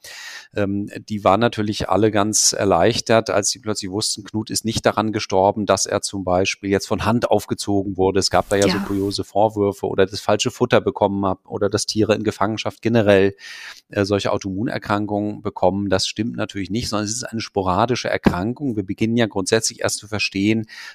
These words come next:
Speaker 1: warum bekommt jemand Autoimmunerkrankungen. Das ist nicht nur Autoimmunerkrankungen des Gehirns, auch andere Autoimmunerkrankungen. Also das war natürlich für den Zoo und für die Besucher interessant zu verstehen, woran ist Knut denn jetzt wirklich gestorben.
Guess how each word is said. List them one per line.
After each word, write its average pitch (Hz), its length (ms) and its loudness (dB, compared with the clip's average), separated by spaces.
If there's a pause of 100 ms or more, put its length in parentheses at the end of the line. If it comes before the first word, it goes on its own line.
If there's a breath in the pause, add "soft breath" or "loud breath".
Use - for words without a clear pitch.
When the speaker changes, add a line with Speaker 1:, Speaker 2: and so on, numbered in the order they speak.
Speaker 1:
warum 104 240 0
bekommt 156 360 0
jemand 92 280 2
Autoimmunerkrankungen. 82 1040 -8
Das - 160 -4
ist - 80 -6
nicht 101 160 -6
nur 101 100 -4
Autoimmunerkrankungen 101 720 -4
des 95 140 -4
Gehirns, 98 400 -2
auch - 80 -8
andere 117 300 0
Autoimmunerkrankungen. 90 920 -8 (400 loud breath)
Also 104 180 0
das 107 200 2
war 110 120 4
natürlich 131 300 0
für 113 100 -4
den 101 160 -2
Zoo 135 360 4
und 120 100 0
für 117 100 -8
die 107 120 -6
Besucher 117 420 -2
interessant 107 420 -4
zu - 120 -14
verstehen, 104 420 -2
woran 98 260 0
ist 107 140 -2
Knut 110 240 -8
denn 107 120 -2
jetzt 98 200 -4
wirklich 101 280 -4
gestorben. 113 720 -2